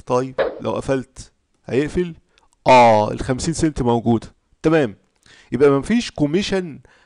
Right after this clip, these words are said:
مخفي في هذه الشركة، لا يوجد كوميشن مخفي في هذه، آه، الشركة، تمام. يبقى احنا كده جربنا الميتا تريدر الخاص بهذه الشركة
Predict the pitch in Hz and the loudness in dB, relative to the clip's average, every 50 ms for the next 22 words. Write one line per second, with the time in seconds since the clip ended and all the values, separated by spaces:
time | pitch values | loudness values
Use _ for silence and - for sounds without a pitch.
0 | - _ 127 151 170 - - - - - 123 113 101 101 - - 135 131 135 120 | -16 _ -2 -2 -2 0 -4 -8 -6 -6 -6 -6 -6 -6 -2 0 2 2 2 2
1 | 143 165 - - - 131 117 - - - - - _ _ _ _ _ _ _ _ | 0 -2 -4 -2 -2 -2 -2 -2 -6 -14 -20 -20 _ _ _ _ _ _ _ _
2 | _ _ - 120 123 135 147 143 151 - - - 117 120 147 160 - 151 117 110 | _ _ -2 0 2 4 4 2 2 -2 -6 -6 -4 -2 -2 0 0 -2 -2 -2
3 | 127 160 - - - - 180 180 180 165 139 - 117 123 123 123 117 110 135 156 | -2 -2 -2 -4 -8 -8 -6 -6 -6 -8 -6 -2 0 2 2 2 0 -2 -2 -4
4 | 160 160 160 - _ _ _ _ _ _ - - 117 117 117 - 90 117 - - | -4 -4 -6 -8 _ _ _ _ _ _ -2 2 4 4 4 2 0 -4 -6 -10
5 | 107 104 - - - 113 - _ 165 165 165 135 113 - - - 92 104 - - | -12 -12 -14 -16 -20 -20 -8 _ -2 0 0 -2 -2 -6 -10 -8 -8 -8 -6 -8
6 | 156 143 - 165 151 147 127 131 127 127 147 170 165 160 156 151 - - - 123 | -12 -8 -8 -6 -6 -4 -4 -4 -2 0 0 0 0 -4 -6 -8 -8 -8 -10 -8
7 | 120 135 147 - 135 - - 131 165 156 143 131 127 120 - - 156 160 135 120 | -6 -6 -4 -4 -6 -6 0 0 0 2 0 -2 -4 -8 -4 -2 0 0 0 -2
8 | 120 135 139 - 120 117 110 - 156 151 - - 180 - - 190 | -6 -8 -8 -8 -10 -12 -10 -10 -12 -8 -6 -6 -8 -6 -10 -14